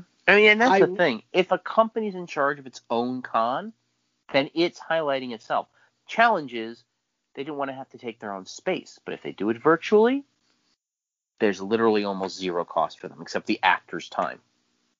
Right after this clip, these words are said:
Speaker 2: Yeah. And let me tell you, some of these actors that they wheeled out was amazing. Like the, like the insight, the, the, the, the panels and, and
Speaker 1: Mm-hmm.
Speaker 2: events like, uh,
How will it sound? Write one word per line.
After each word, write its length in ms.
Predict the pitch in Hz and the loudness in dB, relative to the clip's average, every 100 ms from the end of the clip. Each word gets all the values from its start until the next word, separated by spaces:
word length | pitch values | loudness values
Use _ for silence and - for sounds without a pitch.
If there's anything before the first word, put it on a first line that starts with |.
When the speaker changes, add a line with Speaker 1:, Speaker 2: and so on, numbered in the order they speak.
| _ _ | _ _
Speaker 2:
Yeah. 220 | 180 175 120 _ _ _ - | -2 -2 -2 _ _ _ -6
And 100 | 156 | -4
let 120 | 214 | -4
me 100 | 220 | -4
tell 180 | 214 233 | -6 -6
you, 140 | 170 | -6
some 220 | - 165 | -6 -8
of 80 | 202 | -6
these 160 | 208 190 | -8 -6
actors 400 | 220 220 214 180 | -8 -8 -10 -8
that 160 | 185 | -8
they 160 | 202 196 | -6 -6
wheeled 400 | 196 214 202 196 | -6 -4 -4 -4
out 340 | 220 185 160 _ - | -6 -6 -10 _ -16
was 200 | 151 143 | -14 -14
amazing. 760 | 143 147 165 156 127 120 104 _ _ _ _ - | -14 -12 -8 -8 -10 -18 -20 _ _ _ _ -14
Like 300 | 139 135 135 | -8 -6 -4
the, 260 | 143 156 | -4 -4
like 240 | 151 147 143 | -4 -4 -4
the 140 | 160 | -4
insight, 560 | 170 - 170 170 170 156 | -4 -4 -2 -2 -4 -8
the, 260 | 139 139 127 | -12 -12 -12
the, 320 | 139 131 139 - 139 120 | -12 -12 -16 -20 -20 -10
the, 260 | 135 127 117 | -6 -6 -8
the 120 | 113 | -8
panels 680 | - 160 170 170 165 160 156 | 0 2 4 4 2 0 -8
and, 200 | 131 120 _ _ | -16 -18 _ _
and 120 | 127 127 | -8 -4
Speaker 1:
Mm-hmm. 240 | 123 131 | 0 0
Speaker 2:
events 220 | 156 160 | 0 -6
like, 260 | 139 127 135 | -10 -10 -12
uh, 240 | 127 123 | -12 -14